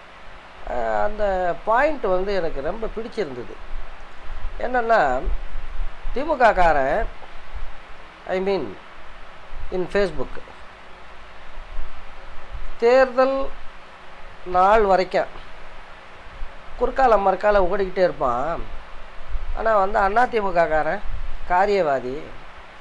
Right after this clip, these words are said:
அவன் இருக்கானா இல்லையான்னே தெரியாது. ஆனா வந்து தேர்தல்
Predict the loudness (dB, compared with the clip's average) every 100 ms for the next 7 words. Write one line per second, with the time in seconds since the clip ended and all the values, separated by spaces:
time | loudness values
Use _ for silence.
0 | -18 -18 -20 -18 -18 -6 0 2 2 6
1 | 6 6 4 2 2 2 2 -2 -4 2
2 | 2 2 0 -4 -6 -8 -6 -6 -6 -8
3 | -12 -12 0 4 4 4 0 -2 -2 -4
4 | -6 -10 -14 -14 -14 -12 0 8 8 8
5 | 4 4